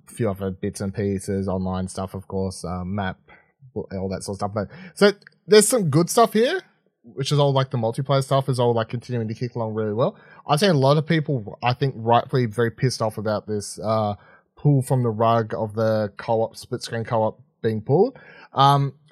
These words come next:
I think they should have just, from the outset, just said the game's never gonna get it. And 'cause I know, pe-, I know, I've seen people,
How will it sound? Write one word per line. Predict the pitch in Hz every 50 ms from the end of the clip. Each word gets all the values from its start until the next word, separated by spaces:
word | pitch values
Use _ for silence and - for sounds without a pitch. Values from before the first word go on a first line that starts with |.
| _
I | - 180 208
think | 226 247 247 240 220
they | 196 180 175
should | 160 - - 160 160
have | 156 143
just, | 127 135 127 - -
from | - 160 175
the | 180 - -
outset, | 147 151 139 151 180 180 202 240 240 - _ _ _ _ _ _ _ _ _ _ _ _ _ _ _ _ _ _ _ _ _ _ _ _ _ _ _ _ _ - 135
just | - 139 123 -
said | 143 120 101
the | 113
game's | 98 101 98 95 87 82 -
never | 101 92 90
gonna | 85 90 85 87
get | 87 95 92
it. | 95 - - - - - - _ _ _ -
And | - 139 135 135 -
'cause | 131 180 170 147 - _ _ _ _ _ _ -
I | 151 170
know, | 165 170 175
pe-, | - - 185 - 147 127 - -
I | 151 170
know, | 185 190 156 139 127 135 151 170 208 262 - - - -
I've | - 151 147 -
seen | - 151 156 160
people, | 147 - 147 139 131 117 123 110 113 135 170 -